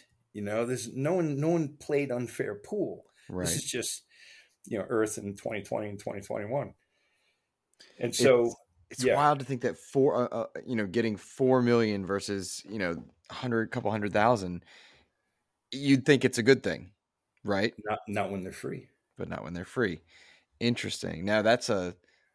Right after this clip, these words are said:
Speaker 2: a free service versus, like, a, a, a Game Pass system, which on the outside,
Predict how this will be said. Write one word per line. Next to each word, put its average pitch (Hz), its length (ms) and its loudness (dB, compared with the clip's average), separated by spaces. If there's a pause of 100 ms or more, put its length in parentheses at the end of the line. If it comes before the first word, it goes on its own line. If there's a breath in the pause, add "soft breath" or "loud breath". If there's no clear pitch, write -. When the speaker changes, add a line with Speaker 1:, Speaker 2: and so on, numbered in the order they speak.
(140)
Speaker 2:
a 113 120 4
free 135 420 4
service 101 540 -2
versus, 95 400 -4
like, 90 380 -4 (200)
a, - 160 -2
a, 87 120 -2 (340)
a 92 80 -4
Game 104 260 -2
Pass 143 260 0
system, 160 360 -2
which 110 260 0 (840 soft breath)
on 135 140 6
the 120 120 4
outside, 160 560 6